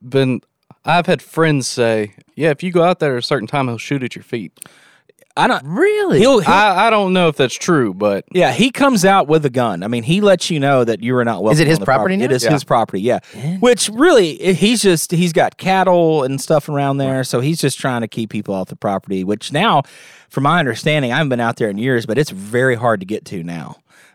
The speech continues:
Speaker 2: I think they made it extremely difficult to even get to anymore.
Speaker 3: Have you been out there, Jordan?
Speaker 1: I've been out there, but it's been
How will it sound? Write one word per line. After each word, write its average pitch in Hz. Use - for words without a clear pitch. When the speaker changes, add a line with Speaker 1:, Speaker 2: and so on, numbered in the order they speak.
Speaker 2:
I 104
think 127
they 113
made 113
it 101
extremely 113
difficult 98
to 117
even 90
get 90
to 85
anymore. 73
Speaker 3:
Have 107
you 117
been 131
out 135
there, 151
Jordan? 156
Speaker 1:
I've 143
been 156
out 127
there, 101
but 101
it's 107
been 92